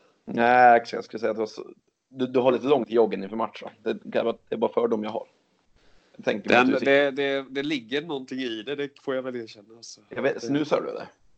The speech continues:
Speaker 2: Nej, men alla tror det.
Speaker 1: Mm, jag tänker, du skulle, du skulle lätt kunna tänka mig att du sitter där på, du sitter på bänken i omklädningsrummet.
Speaker 2: Ja, jag får ju
Speaker 1: Eh.
Speaker 2: frågor. Ja, precis. In-, jag får frågor varje,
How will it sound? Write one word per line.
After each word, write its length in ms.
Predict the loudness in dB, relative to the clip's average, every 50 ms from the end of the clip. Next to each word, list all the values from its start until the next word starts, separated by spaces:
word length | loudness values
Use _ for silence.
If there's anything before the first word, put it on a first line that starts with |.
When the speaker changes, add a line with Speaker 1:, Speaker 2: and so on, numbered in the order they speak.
| _ _ _ 2
Speaker 2:
Nej, 420 | 4 6 6 6 4 2 0 -4
men 140 | -8 -8 -8
alla 220 | -6 -6 -6 -8
tror 340 | -10 -10 -12 -14 -14 -14 -12
det. 200 | -14 -14 -14 -16 _ _ _ _ _ _ -6
Speaker 1:
Mm, 200 | -4 -2 0 0
jag 140 | 0 0 2
tänker, 200 | 2 0 2 0
du 100 | 0 -2
skulle, 220 | -2 -2 -4 -4
du 100 | -4 -6
skulle 220 | -8 -4 -2 0 2
lätt 180 | 2 2 0
kunna 140 | 0 -4 -2
tänka 220 | -2 -4 -2 -2
mig 40 | -2
att 60 | -2 -4
du 80 | -4
sitter 300 | -4 -4 -4 -4 -4 -4
där 100 | -4 -4 -4
på, 360 | -4 -4 -4 -4 -4 -6 -10 -10
du 80 | -4
sitter 240 | -2 -2 -2 -2 -4
på 80 | -6 -4
bänken 360 | -2 -2 -2 -4 -8 -10 -10
i 20 |
omklädningsrummet. 640 | -10 -8 -6 -8 -6 -4 -4 -4 -4 -6 -10 -14 -18 -20 -20 _ _ _ _ _ _ _ _ _ _ _ _ _ _ _ _ _ _ _ _ _ _ _ _ -2 0
Speaker 2:
Ja, 100 | 0 0
jag 120 | 0 -2 -6
får 120 | -8 -8
ju 60 | -6
Speaker 1:
Eh. 60 | -6
Speaker 2:
frågor. 440 | -6 -6 -6 -8 -8 -8 -8 -8 -8
Ja, 120 | -8 -8 -8
precis. 420 | -10 -12 -12 -10 -12 -12 -10 -10
In-, 180 | -10 -10 -8 -8
jag 140 | -8 -8 -8
får 120 | -10 -12
frågor 320 | -10 -10 -8 -8 -8 -8 -8
varje, 680 | -6 -4 -4 -4 -4 -6 -8 -10 -10 -10 -10 -12 -14